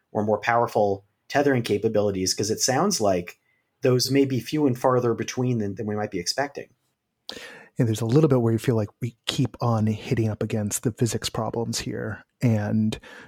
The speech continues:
Speaker 2: just that balance of energy use, heat, power, weight, all of that
Speaker 1: Yeah.
Speaker 2: stuff. Like,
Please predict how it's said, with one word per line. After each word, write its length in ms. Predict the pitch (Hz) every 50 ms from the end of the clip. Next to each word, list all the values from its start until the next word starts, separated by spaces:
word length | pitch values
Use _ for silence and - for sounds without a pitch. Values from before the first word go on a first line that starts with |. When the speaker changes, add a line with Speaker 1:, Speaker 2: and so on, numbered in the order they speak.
| -
Speaker 2:
just 180 | - 131 - -
that 200 | 113 113 110 113
balance 480 | - 117 120 117 113 110 110 110 - 120
of 320 | 107 104 104 101 104 - - - - - - _ _ -
energy 380 | 151 143 135 123 113 117 117 110
use, 460 | 104 107 107 107 101 - - - -
heat, 640 | - - - - 147 131 120 110 110 - - - - _ _ -
power, 720 | - - 139 127 123 120 113 110 104 101 - 113 - - -
weight, 680 | 131 113 107 117 113 113 110 110 104 - - - - - - - - - - _ _ _ _ _ _ -
all 240 | - 123 123 131 135
of 100 | 127 110
that 200 | 117 117 - - -
Speaker 1:
Yeah. 60 | -
Speaker 2:
stuff. 520 | 110 110 117 107 - - - - - - _ -
Like, 260 | 151 117 110 110 -